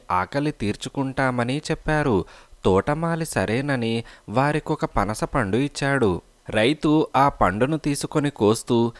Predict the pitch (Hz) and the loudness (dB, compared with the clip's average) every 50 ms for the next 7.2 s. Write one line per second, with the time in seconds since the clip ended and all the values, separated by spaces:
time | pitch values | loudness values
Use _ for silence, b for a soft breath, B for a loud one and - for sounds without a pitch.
0 | B B B - 95 104 110 110 127 151 170 175 180 170 - - 107 104 95 101 | B B B -4 0 0 0 0 0 0 -2 0 -2 -2 -2 -2 -4 -6 -2 -2
1 | 131 139 156 - - 151 147 151 151 156 151 147 - - - 92 82 87 127 131 | 0 0 0 -2 -2 -4 -4 -2 -2 -2 -2 -2 0 -2 -2 -2 0 -2 -2 0
2 | 135 143 143 143 - 151 147 143 - - 110 90 95 92 - 123 127 131 123 139 | 0 0 -2 0 -2 -2 -2 -2 -2 -2 -4 -4 -4 -2 -2 0 0 0 0 -2
3 | 135 131 - 139 135 139 139 139 135 139 139 139 120 101 92 87 85 87 127 139 | -6 -4 -4 -4 -4 -2 -2 -4 -4 -4 -4 -6 -4 -4 -4 -6 -2 -2 -2 -2
4 | 139 - 147 131 120 - - 165 190 165 113 - - _ _ _ _ _ - 101 | -2 -4 -4 -6 -6 -2 0 0 0 0 -2 -6 -12 _ _ _ _ _ -4 0
5 | 107 120 131 139 131 110 104 101 104 135 156 170 156 147 143 143 151 151 131 117 | 2 2 2 4 2 2 0 0 2 4 4 4 4 2 0 0 0 0 0 0
6 | 117 123 123 120 110 101 98 98 - - - 139 147 151 147 147 139 135 123 117 | 0 2 2 2 2 2 0 -2 -2 -2 -2 -2 -2 0 0 0 0 0 0 0
7 | 113 98 87 90 | -2 -2 -2 -6